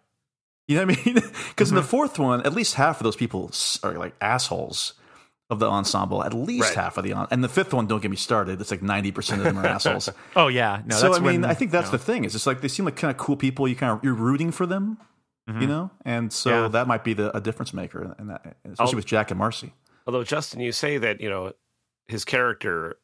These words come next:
Speaker 3: is not an asshole, but, you know, they never say his age in the film, and that's because he's actually a little bit older. He's about twenty-one or twenty-two, and he is actually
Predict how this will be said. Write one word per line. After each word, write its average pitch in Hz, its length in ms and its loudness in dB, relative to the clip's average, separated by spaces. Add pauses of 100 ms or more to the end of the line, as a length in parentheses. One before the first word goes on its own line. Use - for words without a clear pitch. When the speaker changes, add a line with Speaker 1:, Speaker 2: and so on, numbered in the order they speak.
Speaker 3:
is 92 220 -6
not 110 180 2
an 90 80 -6
asshole, 92 680 -2
but, 104 180 -2 (800)
you 139 80 4
know, 165 80 4
they 156 120 2
never 175 260 2
say 143 240 2
his 117 180 -2
age 117 300 2
in 101 60 -2
the 95 100 -2
film, 104 320 0
and 90 100 -2
that's 131 200 -2
because 110 400 -2
he's 107 160 -4
actually - 300 -2
a - 40 -4
little 143 180 -2
bit 147 120 0
older. 123 360 -2
He's 95 180 -6
about 104 280 -2 (680)
twenty-one 113 540 0
or 98 100 -2
twenty-two, 117 640 -2
and 104 120 -2
he 135 140 0
is 120 200 -2
actually 110 680 -2